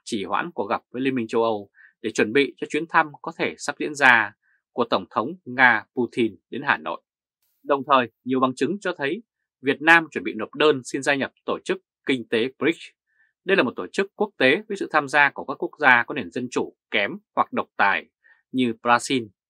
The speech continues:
Nga, Ấn Độ, Trung Quốc và Nam Phi. Một hãng tin quốc tế mới đây đã đưa ra nhận định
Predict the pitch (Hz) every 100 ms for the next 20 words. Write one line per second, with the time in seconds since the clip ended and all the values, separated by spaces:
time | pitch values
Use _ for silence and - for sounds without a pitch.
0 | _ - 107 113 107 92 _ - 123 185
1 | 131 - _ _ - 120 - 180 - _
2 | 95 95 107 - 107 - _ _ _ 254
3 | - 339 254 160 120 - 127 143 151 143
4 | 135 151 131 131 107 92 101